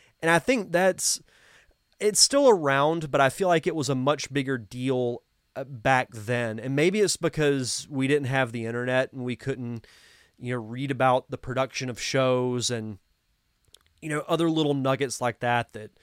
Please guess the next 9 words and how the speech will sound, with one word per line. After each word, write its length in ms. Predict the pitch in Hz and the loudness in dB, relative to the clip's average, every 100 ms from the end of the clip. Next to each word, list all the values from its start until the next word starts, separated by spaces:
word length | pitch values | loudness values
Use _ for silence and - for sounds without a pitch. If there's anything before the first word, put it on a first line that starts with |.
| _ _ _ _ - | _ _ _ _ -8
you 100 | 120 | -2
know, 260 | 120 117 | -2 -2
maybe 240 | 117 131 127 | -4 -4 -2
you 140 | 139 | -2
found 300 | 120 135 127 | 0 0 2
out 160 | 127 127 | 2 2
about 260 | 123 127 | 4 4
it 120 | 127 120 | 4 2
in 400 | 117 117 113 | -4 -6 -12